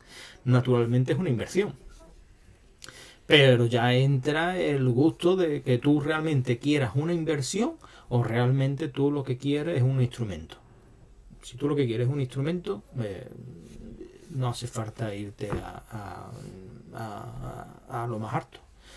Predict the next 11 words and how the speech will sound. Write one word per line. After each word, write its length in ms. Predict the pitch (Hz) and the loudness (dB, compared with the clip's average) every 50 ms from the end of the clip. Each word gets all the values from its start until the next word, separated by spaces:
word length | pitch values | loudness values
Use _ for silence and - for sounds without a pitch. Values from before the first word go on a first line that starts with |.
| - - - - - - | -20 -20 -20 -20 -18 -10
¿vale? 220 | - 110 127 - - - - - - - - - | -4 -4 -4 -4 -6 -12 -20 -20 -20 -20 -20 -20
Lo 60 | - - | -18 -14
que 100 | - - | -10 -8
pasa 240 | 123 117 151 160 | -6 -2 0 0
es 80 | 175 208 | 0 0
que, 360 | 208 160 131 123 123 120 120 | 0 0 0 2 2 0 0
eh, 240 | 113 - 101 101 - - - - - | -2 -6 -10 -12 -14 -16 -20 -14 -6
yo 140 | 131 127 147 | 0 4 6
lo 60 | 180 | 6
entiendo, 340 | 175 131 180 196 185 131 123 | 6 8 8 8 8 8 4
¿eh? 100 | - - | 4 2